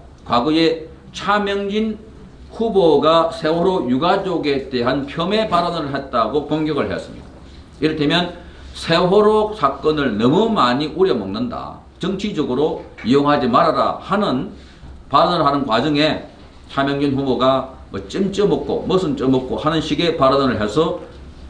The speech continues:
자유통-, 자유한국당으로부터 징계를 받은 경험이 있습니다. 그걸 공격한, 하자 차명진 후보는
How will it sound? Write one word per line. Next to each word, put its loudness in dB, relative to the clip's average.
자유통-, 4
자유한국당으로부터 2
징계를 4
받은 0
경험이 -2
있습니다. -6
그걸 6
공격한, 2
하자 0
차명진 0
후보는 2